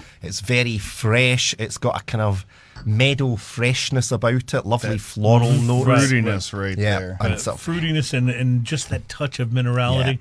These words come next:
Speaker 1: Yeah, yeah,
Speaker 3: Mm-hmm.
Speaker 1: that's
Speaker 3: Yeah.
Speaker 1: right, that flinty minerality. And then when you go to the Alta, it's altogether more earthy, slightly more spicy.
Speaker 2: There's a,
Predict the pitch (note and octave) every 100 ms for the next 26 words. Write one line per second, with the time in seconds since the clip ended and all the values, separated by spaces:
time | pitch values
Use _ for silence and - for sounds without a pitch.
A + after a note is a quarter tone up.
0 | - B2 A2+ D3 C3+ B2 - C3+ C3 A#2
1 | F#2 - A#2 A2 G#2 G#2+ G#2 G2 G2 A2
2 | G#2 A#2+ G2+ A2 B2+ A2+ G2+ G2 C3+ -
3 | A2+ F#2+ - A2+ B2+ B2 - G#2 - -
4 | - _ _ _ _ _ _ _ _ _
5 | - - - C3+ E3 E3 G3+ F3+ D#3+ B2+
6 | G#2+ A#2 B2+ A#2 - D3 C3+ - D3+ G2+
7 | D#2+ - - - - - B2+ D#3+ C#3+ C3+
8 | A#2 A#2+ A2+ - - - A#2+ C3+ C3+ D3
9 | D3+ C3+ A#2 G#2